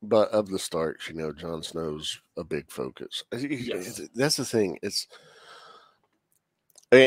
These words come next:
Speaker 1: and, you know, as the story of this show goes on, you know, it may become more entertaining, more enjoyable, and it may find its focus. Uh, and I hope it does. You know, I don't wish ill on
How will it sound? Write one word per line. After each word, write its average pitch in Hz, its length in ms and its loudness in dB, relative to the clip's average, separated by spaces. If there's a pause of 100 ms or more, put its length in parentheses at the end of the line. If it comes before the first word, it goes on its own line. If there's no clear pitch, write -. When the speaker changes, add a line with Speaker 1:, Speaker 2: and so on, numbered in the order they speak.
Speaker 1:
and, 147 180 10
you 151 80 10
know, 143 200 12
as 127 160 8
the 117 60 -4
story 135 360 6
of 101 100 2
this 101 160 2
show 92 240 -2
goes 76 300 -4
on, 67 460 -8
you 71 100 -12
know, 64 220 -6
it 76 180 -8
may 78 500 -10 (380)
become 85 340 -8
more 90 300 -6
entertaining, 98 540 -4
more 95 220 -2
enjoyable, 92 920 -2
and 90 160 -4
it 76 140 -4
may 90 260 -2
find 85 380 -6
its - 180 -6
focus. - 600 -4 (880)
Uh, 117 440 6 (640)
and 151 80 10
I 180 60 12
hope 208 160 4
it - 80 -2
does. 226 360 2 (580)
You 107 120 -2
know, 110 300 6
I - 20 8
don't 131 320 0 (140)
wish 104 480 2
ill 113 300 4
on 90 140 0